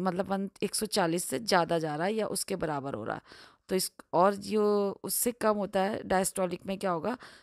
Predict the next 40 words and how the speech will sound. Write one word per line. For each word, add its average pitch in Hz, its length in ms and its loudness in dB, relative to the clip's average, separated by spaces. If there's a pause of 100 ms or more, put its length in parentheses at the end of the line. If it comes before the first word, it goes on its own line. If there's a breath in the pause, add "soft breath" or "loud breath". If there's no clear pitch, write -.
(140 loud breath)
नाइंटी 180 480 4
होगा 214 240 4
या 226 220 0
उससे - 360 -2
ज़्यादा 156 300 2
होगा, 147 280 -4
तो 190 180 -4
वो 190 140 -2
होता 175 240 -2
है 233 140 0
ये, 214 240 0 (420 loud breath)
अ, 170 300 2
स्टेज 202 360 2
वन 190 140 4
में 185 140 2
आएगा, 151 280 0
हाइपरटेंशन 180 920 0
की 151 220 -2
स्टेज 170 360 -2
वन, 147 200 -6
यानी 160 200 -4
कि 196 120 -4
हाई, 180 180 0 (580 loud breath)
हाई 190 220 6
ब्लड 202 200 0
प्रेशर 208 360 2
ही 226 80 0
माना 185 260 2
जाएगा 170 360 0
और 208 180 4
उसका 233 360 -4
स्टेज 190 420 2
सेकंड - 600 0
होगी 127 260 -2
ये 104 80 -4
वाली। 92 240 -8 (300 loud breath)
और 170 160 6
स्टेज 208 340 4
वन 202 160 2
में 226 220 0